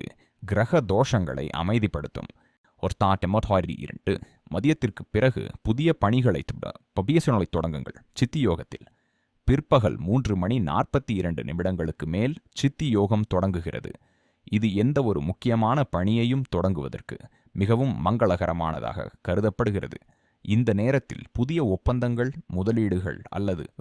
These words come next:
வணிக முடிவுகளை எடுப்பது லாபகரமாக இருக்கும், ஏனெனில் இந்த யோகத்தில் தொடங்கப்பட்ட பணிகள் வெற்றியை நோக்கிச் செல்லும். மூன்றாவது, கடின உழைப்பு மற்றும் தன்னம்பிக்கையில் கவனம் செலுத்துங்கள். செவ்வாய்க்கிழமையின்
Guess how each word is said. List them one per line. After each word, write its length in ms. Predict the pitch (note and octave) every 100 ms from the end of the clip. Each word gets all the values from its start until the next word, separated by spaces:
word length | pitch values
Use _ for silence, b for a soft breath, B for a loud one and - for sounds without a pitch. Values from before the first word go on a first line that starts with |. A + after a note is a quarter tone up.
| -
வணிக 300 | F#2+ C#3 D3
முடிவுகளை 500 | G2+ G#2 G#2+ G2 F#2+
எடுப்பது 480 | - F2 - C2+ B1+ C2 -
லாபகரமாக 720 | D#2 F#2 B2+ A#2 G2 F#2 D#2+ -
இருக்கும், 360 | D2+ E2+ - - b b b b
ஏனெனில் 440 | - G#2 G#2+ E2 B1+
இந்த 200 | F#2 F#2 D#2
யோகத்தில் 560 | F2 C3+ C3+ - - -
தொடங்கப்பட்ட 580 | - E2+ B2+ C3 A#2+ - -
பணிகள் 380 | F#2 A2 B2+ E2+ -
வெற்றியை 460 | D#2+ - A#2 G#2 F2+
நோக்கிச் 420 | F2 G#2+ B2+ -
செல்லும். 340 | - B1+ G1+ - b b b b _ _ _ -
மூன்றாவது, 580 | A2 D#3+ C3+ F2 A1 - -
கடின 300 | - G#2+ C3+ A2
உழைப்பு 400 | F#2 F2+ - - -
மற்றும் 320 | F#2 - E2
தன்னம்பிக்கையில் 800 | F#2 A2+ A#2+ F2+ - D2+ C2+ -
கவனம் 340 | - F2+ G2+ G#2
செலுத்துங்கள். 600 | - F#2 - D2 C#2+ - _ _ -
செவ்வாய்க்கிழமையின் 1080 | - F#2+ F#2+ A#2+ C#3+ - F#2 F#2 E2 D#2